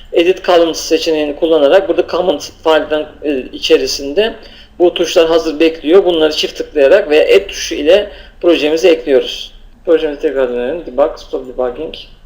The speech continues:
Buradan edit columns, comment butonun içerisine select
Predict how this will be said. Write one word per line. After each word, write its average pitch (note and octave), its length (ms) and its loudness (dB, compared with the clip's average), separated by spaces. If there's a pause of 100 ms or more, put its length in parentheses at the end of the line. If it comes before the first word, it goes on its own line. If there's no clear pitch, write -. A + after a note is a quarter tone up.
(640)
Buradan E3 380 -2 (520)
edit D3 280 -6
columns, C#3 580 -6 (1000)
comment C#3 300 -6 (760)
butonun - 500 -12
içerisine D3 500 -12
select C#3+ 440 -6